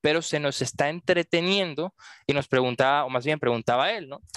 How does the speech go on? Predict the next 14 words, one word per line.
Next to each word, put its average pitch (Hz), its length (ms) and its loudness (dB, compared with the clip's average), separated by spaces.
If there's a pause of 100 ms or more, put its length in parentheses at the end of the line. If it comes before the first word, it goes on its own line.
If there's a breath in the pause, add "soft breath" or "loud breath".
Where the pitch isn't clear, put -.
(120)
"¿Será 120 200 2
que 175 100 -4
nos 147 140 -2
ven 135 140 0
como 151 180 2
infantes, 127 680 -4
no? 127 200 4
Desde 117 220 6
esta - 180 0
perspectiva". 160 720 0
Y 135 80 -2
ahora 139 160 0
pregunto 143 420 -2
yo, 185 280 2